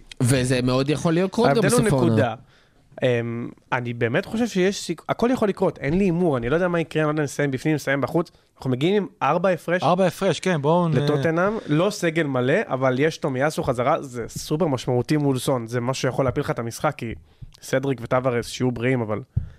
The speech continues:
Speaker 2: זה לא הרמה. משחק הכי גדול שאני זוכר מאז שוונגר עזב לפחות.
Speaker 1: מבחינת האייפ, מבחינת האיכות, מבחינת
Speaker 2: מבחינת הכל. קודם כל, לזכות בליגת, זאת אומרת, להפיל לליגת האלופות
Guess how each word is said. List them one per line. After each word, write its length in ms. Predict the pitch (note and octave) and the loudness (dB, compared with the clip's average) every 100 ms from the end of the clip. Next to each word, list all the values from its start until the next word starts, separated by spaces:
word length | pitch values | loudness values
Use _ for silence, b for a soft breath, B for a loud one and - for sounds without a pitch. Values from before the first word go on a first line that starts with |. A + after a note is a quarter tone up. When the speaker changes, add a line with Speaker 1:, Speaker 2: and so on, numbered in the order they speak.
| B _ | B _
Speaker 2:
זה 180 | A#2 A#2 | -2 2
לא 120 | D3+ | 2
הרמה. 340 | D3+ A2 C3 G3+ _ _ _ _ _ _ _ _ _ - | 0 -2 -4 -4 _ _ _ _ _ _ _ _ _ -14
משחק 520 | A#2+ - D3+ D#3 - - - | -10 -4 0 -2 -4 -20 -14
הכי 180 | - E3+ | -4 -2
גדול 240 | D3 D3 | 0 -2
שאני 280 | D3 B2+ C3+ | -2 -2 0
זוכר 260 | C3+ B2+ C3+ | 0 0 0
מאז 180 | B2+ B2 | 0 -2
שוונגר 560 | B2 A2 B2+ B2 A#2 | -4 -2 0 0 0
עזב 240 | A2 A#2 A2+ B2+ - - - | 0 0 -2 -8 -20 -20 -10
לפחות. 500 | - - - G#2 - _ - | -6 -2 -2 -4 -8 _ 0
Speaker 1:
מבחינת 460 | A2 - C#3 C3 C3 | 0 2 0 0 0
האייפ, 420 | A#2+ C#3 D#3 C#3+ | 0 0 0 0
מבחינת 420 | A#2+ - C3 C3 | 0 2 0 0
האיכות, 360 | B2 - D3+ C#3+ | -2 0 2 2
מבחינת 320 | A#2 - B2 | 0 0 2
Speaker 2:
מבחינת 300 | B2+ D#3+ B3 | 2 0 0
הכל. 380 | B3 C#4+ D3+ A#2+ | 2 2 2 -2
קודם 200 | - A3+ | -2 0
כל, 200 | A#3+ B3 | 2 2
לזכות 460 | D#3 B2+ F#3 G3+ - | 0 -2 -2 -2 -4
בליגת, 640 | C#3 B2+ D3 A3 G#3+ G#3 G#3 | -12 -4 0 2 0 -2 -4
זאת 80 | - | -2
אומרת, 320 | C#3+ C#3 - C#3 | -2 -2 -4 0
להפיל 460 | A#2+ A#2+ G#3 G#3 | 2 2 2 2
לליגת 240 | E3 E3+ D3 | 2 2 0
האלופות 460 | C3 - F#3 F#3 | 0 0 -2 -4